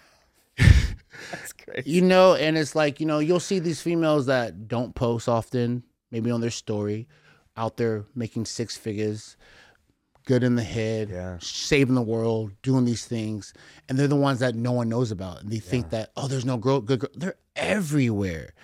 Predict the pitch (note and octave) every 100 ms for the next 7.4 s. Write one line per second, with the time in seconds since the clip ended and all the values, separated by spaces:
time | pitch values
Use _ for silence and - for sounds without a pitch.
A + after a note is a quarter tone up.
0 | - - - A#2 D3+ F3 D#3+ E3 D#3 D3+
1 | C#3+ E3+ F3+ D3 C#3 - B2+ A2 C3 -
2 | B2 B2 D#3+ A#2 A#2 B2+ C3+ - - -
3 | B2 B2 C#3 D3 A#2 B2 B2+ C#3 B2+ B2
4 | A#2 D3 C#3 G#2 F#2 A#2+ C#3 B2 - A#2+
5 | D#3+ - - _ _ - - - - B2
6 | C3+ E3 - D#3+ E3 A3 D3+ - - _
7 | _ _ F#2 G#2